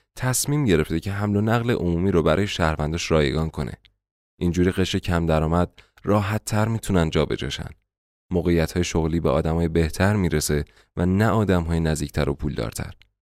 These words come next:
و نهایتاً درآمد شهر و عدالت بهبود پیدا می‌کنه.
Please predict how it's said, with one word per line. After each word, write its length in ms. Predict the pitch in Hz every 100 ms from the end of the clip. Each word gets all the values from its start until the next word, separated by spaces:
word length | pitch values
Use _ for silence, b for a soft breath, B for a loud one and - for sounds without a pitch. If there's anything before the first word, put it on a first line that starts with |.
| _ _ _ _
و 100 | 113
نهایتاً 600 | 139 135 127 131 123 165
درآمد 500 | 170 110 90 85 95
شهر 360 | 95 - 82 82
و 80 | 78 -
عدالت 560 | 87 87 87 90 101 - _ _ _
بهبود 400 | 90 78 85 -
پیدا 260 | 64 55 60
می‌کنه. 420 | 55 - -